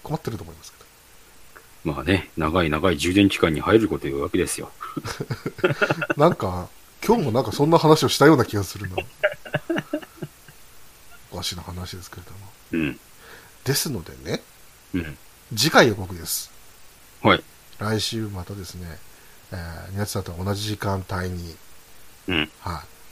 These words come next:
Speaker 1: えー、また会いまして、
Speaker 2: うん。
Speaker 1: ニゴリとニナッチの一年が、
Speaker 2: うん。
Speaker 1: まあ、なんか、正月あたりでもやったような気がしますけども。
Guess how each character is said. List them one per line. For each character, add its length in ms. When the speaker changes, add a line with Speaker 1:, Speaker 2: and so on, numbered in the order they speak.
Speaker 1:
え 40
ー、 960
ま 80
た 160
会 140
い 20
ま 120
し 100
て、 100
Speaker 2:
う 60
ん。 160
Speaker 1:
ニ 140
ゴ 180
リ 100
と 180
ニ 120
ナ 100
ッ 40
チ 220
の 100
一 200
年 160
が、 140
Speaker 2:
う 60
ん。 200
Speaker 1:
ま 160
あ、 40
な 100
ん 20
か、 220
正 180
月 400
あ 60
た 100
り 60
で 60
も 60
や 120
っ 40
た 140
よ 80
う 40
な 60
気 140
が 80
し 120
ま 80
す 80
け 80
ど 120
も。 280